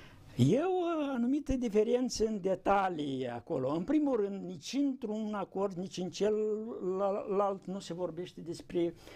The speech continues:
trupele ruse de pe teritoriul Republicii Moldova și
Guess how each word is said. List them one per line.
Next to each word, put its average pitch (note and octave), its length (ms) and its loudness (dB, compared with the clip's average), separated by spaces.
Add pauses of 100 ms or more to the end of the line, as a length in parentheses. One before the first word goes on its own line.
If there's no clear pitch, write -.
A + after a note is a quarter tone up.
(140)
trupele D3 460 4
ruse D3+ 840 0 (180)
de C#3+ 100 2
pe C#3 140 4
teritoriul D3 520 4
Republicii D3 540 0
Moldova D#3 580 2
și - 200 -8